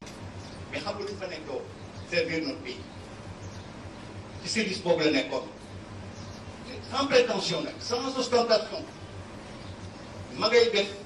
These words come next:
te xam ne dafa war a def rek. Lan moo ko ci fekk, toppatoowul loolu. Lan la ci mën a am, moo gën a xam li mu ci mënoon am, parce que mu ngi jàkkaarloo tous ces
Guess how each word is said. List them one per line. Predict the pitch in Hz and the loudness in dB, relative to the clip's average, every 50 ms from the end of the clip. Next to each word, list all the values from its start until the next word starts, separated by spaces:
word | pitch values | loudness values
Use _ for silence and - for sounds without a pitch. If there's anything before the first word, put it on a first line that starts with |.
| - - - - | -12 -12 -10 -6
te | 185 | -6
xam | 190 202 214 220 | -4 -4 -4 -2
ne | 208 202 | -2 -2
dafa | 185 185 175 185 | -2 -2 2 4
war | 180 185 170 | 4 6 6
a | 160 | 6
def | 156 156 156 160 | 4 4 2 0
rek. | 160 160 156 - - - - - - - - - - - - - - - - - - - - | 0 0 0 -4 -12 -14 -12 -12 -12 -10 -10 -12 -12 -12 -12 -12 -12 -12 -10 -10 -10 -4 2
Lan | 185 208 226 240 | 4 4 4 4
moo | 233 240 | 2 2
ko | 226 220 202 | 2 0 -4
ci | 185 180 | -4 -2
fekk, | 185 170 - - - - - - - | -2 -2 -4 -4 -8 -12 -12 -6 0
toppatoowul | 247 277 - - - 202 175 160 143 135 | 2 2 2 2 -2 -4 -4 -2 -2 -4
loolu. | 131 123 120 - - - - - - - - - - - - - - - - 147 | -4 -4 -6 -6 -8 -10 -12 -12 -10 -10 -10 -12 -10 -10 -12 -12 -12 -10 -2 4
Lan | 214 247 269 269 | 4 6 6 6
la | 254 - | 4 2
ci | 220 214 | 2 2
mën | 214 220 208 | 2 2 4
a | 196 | 4
am, | 196 185 - 180 196 | 2 2 0 0 4
moo | 226 226 220 220 | 4 6 6 6
gën | 226 233 240 | 6 4 4
a | 254 233 | 4 4
xam | - 214 208 208 202 | 2 2 2 2 0
li | - 202 | -6 -6
mu | 202 202 | -6 -6
ci | 196 185 | -4 -2
mënoon | 185 185 185 180 - | 0 0 0 0 -2
am, | - 170 - - | -4 -4 0 0
parce | - - - | 0 0 0
que | 202 | 0
mu | 208 208 | -2 -2
ngi | 202 208 208 | -4 0 2
jàkkaarloo | 220 196 190 - 190 190 190 190 190 190 190 | 4 4 4 4 0 0 0 0 -4 -4 -2
tous | 277 285 - | -2 -2 -2
ces | - 220 220 | 2 0 0